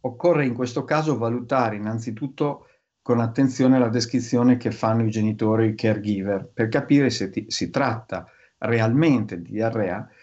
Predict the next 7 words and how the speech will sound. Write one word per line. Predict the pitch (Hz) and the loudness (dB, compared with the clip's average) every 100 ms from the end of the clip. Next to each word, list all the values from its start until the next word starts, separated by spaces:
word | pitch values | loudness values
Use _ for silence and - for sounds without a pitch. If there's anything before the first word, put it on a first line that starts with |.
| - _ - | -20 _ 0
o | 160 | 2
se | 160 151 | 2 0
siamo | - 151 120 120 | 2 2 4 4
all'interno | 127 143 139 - 107 104 107 120 | 4 4 2 0 -2 -2 -4 -4
di | 117 117 | -4 -4
una, | 117 113 113 - _ | -2 -2 -4 -12 _
se, | - - | -12 -12